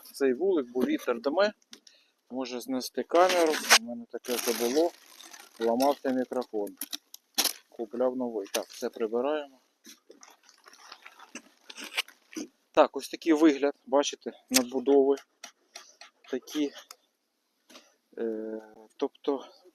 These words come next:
десь приблизно, так, візуально, десь вулочок п'ять бджоли тут є. А зараз ми його розберемо і подивимося, порахуємо, скільки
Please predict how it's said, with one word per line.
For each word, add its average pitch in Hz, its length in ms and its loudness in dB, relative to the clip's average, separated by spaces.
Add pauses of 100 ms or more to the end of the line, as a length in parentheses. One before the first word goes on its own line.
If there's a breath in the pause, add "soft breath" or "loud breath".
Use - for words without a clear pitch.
(160)
десь 139 280 0
приблизно, 135 680 0
так, 135 200 4
візуально, 135 840 6 (500)
десь 135 300 0
вулочок 135 520 0
п'ять 135 380 2 (720)
бджоли 131 560 4 (600)
тут - 280 -4
є. 147 380 0 (100)
А 123 80 -4
зараз 147 380 -2
ми 147 140 -6
його 135 200 -2
розберемо 147 520 -2 (640)
і 120 60 -8
подивимося, 139 680 -2
порахуємо, 135 600 -4
скільки - 380 -8